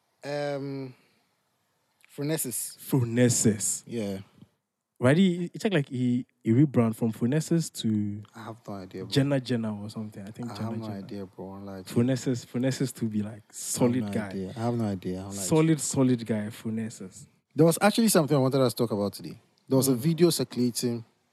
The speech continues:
Speaker 1: eh, on social media that our media manager sent to us and asked what our thoughts were. And I was like, "Ah, this, this is actually a good podcast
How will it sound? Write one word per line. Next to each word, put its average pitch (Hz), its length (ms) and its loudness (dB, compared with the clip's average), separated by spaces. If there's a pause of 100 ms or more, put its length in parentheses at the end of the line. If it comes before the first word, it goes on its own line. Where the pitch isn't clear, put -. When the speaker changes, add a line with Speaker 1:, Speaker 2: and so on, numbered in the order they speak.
(260)
Speaker 1:
eh, 110 120 0 (800)
on 117 140 -4
social 175 420 6
media 110 440 0 (1040)
that 127 380 -4
our 117 360 -2 (960)
media 135 300 0
manager 131 340 -2
sent 120 280 -6
to 104 80 -6
us - 480 -8 (360)
and 110 280 -10
asked 123 400 -6
what 113 180 -6
our 107 120 -4
thoughts 113 260 -8
were. 104 60 -8
And 98 100 -8
I - 20 -8
was 98 160 -10
like, 98 240 -10
"Ah, 98 160 -8
this, 127 240 -10
this 127 220 -10
is - 40 -12
actually 117 260 -8
a 104 40 -4
good 98 280 -8 (1200)
podcast - 840 -6